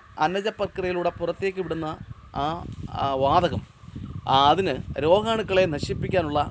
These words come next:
ഒരു പ്രത്യേകമായ കഴിവുണ്ട്. അത്, ആ, നമ്മുടെ പ്രധാന വാതിലിന് അഭിമുഖമായിട്ടാണെങ്കിൽ കിഴക്കു നിന്നുള്ള കാറ്റ് ആ വാ-, നമ്മുടെ ഇതിൻ്റെ വാതകത്തെ, ഇത് പുറത്തേക്ക് വിടുന്ന വാതകത്തെ, ആ രോഗപ്രതിരോധ ശേഷിയുള്ള വാതകത്തെ,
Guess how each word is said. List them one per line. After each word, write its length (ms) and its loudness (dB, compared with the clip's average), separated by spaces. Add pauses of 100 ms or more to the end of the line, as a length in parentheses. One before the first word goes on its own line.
ഒരു 120 0
പ്രത്യേകമായ 720 -2
കഴിവുണ്ട്. 440 0 (640)
അത്, 180 6 (280)
ആ, 140 6
നമ്മുടെ 520 0
പ്രധാന 300 0
വാതിലിന് 440 0
അഭിമുഖമായിട്ടാണെങ്കിൽ 800 0
കിഴക്കു 400 0
നിന്നുള്ള 280 -2 (100)
കാറ്റ് 320 0 (680)
ആ 120 6 (500)
വാ-, 260 6
നമ്മുടെ 280 0
ഇതിൻ്റെ 440 0
വാതകത്തെ, 580 0 (160)
ഇത് 140 -6
പുറത്തേക്ക് 400 -6
വിടുന്ന 160 -4
വാതകത്തെ, 540 -6 (120)
ആ 220 -4
രോഗപ്രതിരോധ 600 -6
ശേഷിയുള്ള 300 -4
വാതകത്തെ, 580 -4